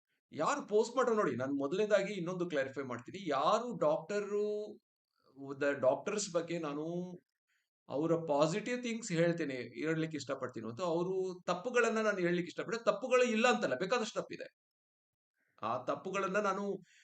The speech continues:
ಈ ನಮ್ಮ ಈ ಮಾಧ್ಯಮದ ಮುಖಾಂತರ ನಾನು ಹೇಳಲಿಕ್ಕೆ ಇಷ್ಟಪಡೋದಿಲ್ಲ. That is, we usually have an ethical consideration ಅಂತೀವಿ ನಾವು. But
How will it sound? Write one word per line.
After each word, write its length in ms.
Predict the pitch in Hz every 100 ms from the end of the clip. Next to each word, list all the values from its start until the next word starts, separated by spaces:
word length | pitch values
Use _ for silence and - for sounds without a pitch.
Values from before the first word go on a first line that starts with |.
| _ -
ಈ 100 | 165 175 180 180 170 165 160 151 156 -
ನಮ್ಮ 320 | 139 147 156
ಈ 240 | 156 156 147
ಮಾಧ್ಯಮದ 460 | 135 143 208 233
ಮುಖಾಂತರ 420 | 190 175 170 -
ನಾನು 140 | 214 160
ಹೇಳಲಿಕ್ಕೆ 460 | 131 139 123 180 226 _ _
ಇಷ್ಟಪಡೋದಿಲ್ಲ. 640 | - 92 196 170 117 95 98 -
That 160 | - 120
is, 100 | 143
we 240 | 127 131 143 147
usually 280 | 143 160 160
have 220 | 135 135
an 60 | 139
ethical 380 | 117 117 - 190
consideration 760 | 165 113 - - - - -
ಅಂತೀವಿ 240 | - - -
ನಾವು. 120 | - _ _ _ _ _ _ _ _ _ _ _ _ -
But 180 | 214